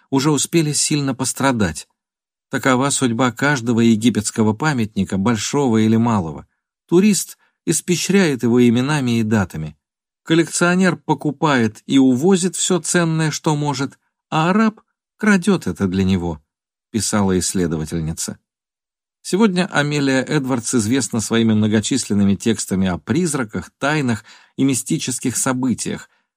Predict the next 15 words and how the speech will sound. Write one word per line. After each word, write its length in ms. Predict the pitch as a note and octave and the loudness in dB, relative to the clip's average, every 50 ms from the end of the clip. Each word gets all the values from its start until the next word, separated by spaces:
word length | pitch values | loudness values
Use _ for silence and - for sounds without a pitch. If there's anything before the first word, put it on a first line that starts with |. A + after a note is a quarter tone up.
| _ - | _ -2
большинство 500 | G#2 G2+ - - G#2+ G2+ - - D3 D3+ | -2 -2 2 2 0 0 0 0 2 2
из 140 | C3 - - | 2 2 0
которых 420 | - G#2+ - A2+ G#2+ G2+ F#2 F2+ | -2 -2 0 2 2 2 0 2
были 200 | G2+ A#2 A2+ A2+ | 2 4 4 6
анонимно 560 | A2 G#2+ A2 A2 A2 B2 C3 B2 A#2+ A2+ G#2 | 6 4 4 4 2 2 0 0 2 2 0
опубликованы 640 | G2 - G#2+ G2+ G#2 G2 - - B2 A2+ A2 G#2 G#2 | 0 0 0 2 2 2 2 2 2 4 4 4 4
в 60 | F#2+ F#2+ | 4 2
литературных 640 | G#2 F#2 - F2+ G#2 G2+ - A2 G#2 F#2 F#2+ F#2 E2+ | 0 0 0 -2 -2 -2 0 0 0 2 0 0 0
журналах. 640 | E2 G2+ G#2+ G2+ G2 F2 C#2 B1+ - - - - _ _ _ _ _ _ _ _ _ _ _ _ _ | 0 -2 0 0 0 -2 -4 -6 -10 -14 -20 -20 _ _ _ _ _ _ _ _ _ _ _ _ _
В 80 | - - | -4 4
период 360 | - B2 A2+ B2 A#2 G#2+ - | 6 6 8 8 6 4 2
с 60 | - | 0
тысяча 320 | - B2 A2 - - - | 0 0 0 0 -2 -2
восемьсот 420 | G#2 G#2 - - G#2+ - - A2+ A2 | -2 -2 -2 -2 -4 -2 -2 -4 -4
шестидесятого 920 | - G#2+ G#2 - - G2+ G2 G2+ G2+ - - D3 C#3+ - G#2 E2+ F2 D#2+ | -4 -8 -10 -8 -6 -4 -2 -2 -2 0 0 -2 -2 -2 -4 -4 -4 -6